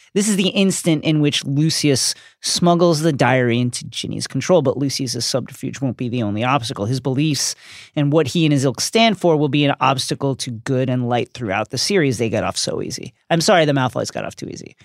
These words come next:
Why were they not in jail after the first Wizarding War? That's what I don't understand.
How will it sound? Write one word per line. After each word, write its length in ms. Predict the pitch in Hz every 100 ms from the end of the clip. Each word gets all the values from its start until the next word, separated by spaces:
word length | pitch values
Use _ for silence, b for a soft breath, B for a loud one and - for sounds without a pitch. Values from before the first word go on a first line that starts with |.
| b -
Why 160 | 170
were 100 | 220
they 120 | 226 226
not 180 | 214
in 100 | 196
jail 400 | 160 170 165 160 -
after 260 | 160 - 147
the 100 | 135
first 260 | 151 131
Wizarding 300 | 151 113 104
War? 180 | 90 - -
That's 220 | 175 180
what 120 | 202
I 140 | 170 180
don't 180 | 160 -
understand. 420 | 127 113 - -